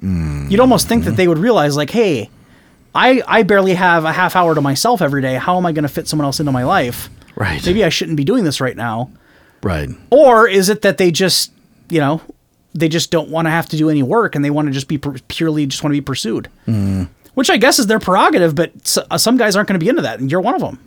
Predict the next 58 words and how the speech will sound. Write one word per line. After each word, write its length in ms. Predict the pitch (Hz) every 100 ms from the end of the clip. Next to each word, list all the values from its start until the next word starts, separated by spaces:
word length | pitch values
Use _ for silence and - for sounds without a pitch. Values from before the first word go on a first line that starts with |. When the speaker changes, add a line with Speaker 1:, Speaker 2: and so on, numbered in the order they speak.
| -
Speaker 2:
And 100 | 151
I 60 | 190
don't 100 | 226
blame 180 | 247 277
you. 60 |
I 60 | 147
wouldn't 240 | 190 226 302
either. 220 | 143 - - - -
Speaker 1:
Right. 340 | 104 147 92 -
Speaker 2:
I, 60 | - 196 180
I, 60 | 208
I 20 |
don't, 160 | 220 247
I, 120 | 202 -
I 100 | 202
need, 400 | 226 254 175 175
we 100 | 196
need 120 | 233
to 60 | 185
reciprocate 440 | 156 320 262 151
a 60 | 156
little 160 | 262
bit 160 | 254 104
here, 340 | - - - _
you 60 | 151
Speaker 1:
For 20 |
Speaker 2:
know? 60 | 131
Speaker 1:
sure. 320 | 135 123 69 - - _ -
Speaker 2:
If 100 | 180
it's 140 | 175
mutual 320 | 202 262 170
interest, 280 | 240 202 147
you 40 | 185
have 80 | 165
to 60 |
show 260 | 131 226 190
that. 320 | 65 - - -
Speaker 1:
Yeah. 280 | - 95 139 -
Speaker 2:
You 80 | 160
can't 220 | 202 180
just 120 | 175
be 80 | 175
interested 260 | 190 -
in 60 | 160
me 80 | 156
when 140 | 143
I 180 | 135 160
message 280 | 151 139 123
you. 360 | 127 196 107 151 _ _ _ _ _ _ _ _ _ _ -
Yeah, 160 | 143 101
I 200 | 98 220
Speaker 1:
Mm, 20 |
Speaker 2:
agree. 260 | 180 175 113
That's 220 | - 185
a 40 |
Speaker 1:
yeah. 40 | 160
Speaker 2:
bizarre 280 | 151 147
thing. 300 | 139 135 110